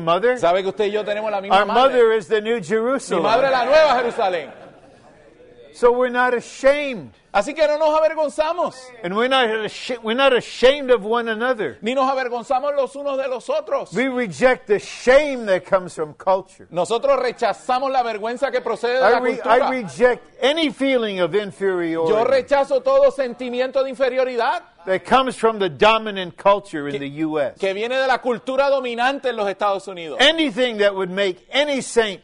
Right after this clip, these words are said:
Speaker 1: feel less.
Speaker 2: Cualquier cosa que haga que cualquier santo se sienta menos.
Speaker 1: That is not in the church.
Speaker 2: Eso no está en la iglesia.
Speaker 1: Because the firstborn son is not ashamed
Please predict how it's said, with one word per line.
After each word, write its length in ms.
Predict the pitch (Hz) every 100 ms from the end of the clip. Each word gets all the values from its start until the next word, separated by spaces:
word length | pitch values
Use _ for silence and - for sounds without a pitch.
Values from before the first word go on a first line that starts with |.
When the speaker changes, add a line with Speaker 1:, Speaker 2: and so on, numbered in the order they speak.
| _
Speaker 1:
feel 220 | 220 202
less. 440 | 175 165 131 - -
Speaker 2:
Cualquier 580 | 190 190 - 285 294 220
cosa 380 | 294 285 277
que 100 | 233
haga 200 | 240 262 247
que 120 | 240
cualquier 400 | 233 208 240 240
santo 340 | 262 262 254
se 140 | 220 208
sienta 400 | 220 240 240 226
menos. 320 | 208 226 175
Speaker 1:
That 180 | 165 214
is 180 | 180 135
not 300 | 175 226 220
in 140 | 208
the 100 | 175
church. 340 | 165 - 175 135
Speaker 2:
Eso 280 | 196 247
no 120 | 226 214
está 420 | 180 - - 285
en 80 | 277
la 140 | 220
iglesia. 480 | 185 170 156 - 127 -
Speaker 1:
Because 420 | 180 208 240 220
the 120 | 185 196
firstborn 720 | - 233 277 175 214 214 196
son 340 | - 196 190
is 300 | 170 156 127
not 340 | 147 156 180 160
ashamed 880 | 131 - - 185 196 180 135 98